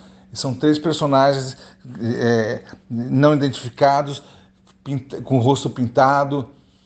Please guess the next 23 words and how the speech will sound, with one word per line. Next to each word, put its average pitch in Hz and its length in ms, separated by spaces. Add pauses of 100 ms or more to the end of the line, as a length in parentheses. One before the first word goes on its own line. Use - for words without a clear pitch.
(420)
com 135 120
roupas, 131 680
é, 107 480
de-, 117 300
especialmente 127 800
construídas 135 920
ou, 120 160
ou, 131 140
ou, 110 460
ou 110 360 (180)
montadas 123 840
para 123 240
estar 123 220
ali 123 180
na, 120 160 (480)
naquele, 120 440
naquele 120 320
palco, 104 520 (260)
né? 120 180 (640)
É, 131 640 (120)
então, 147 540 (240)
o 147 100
espetáculo 160 960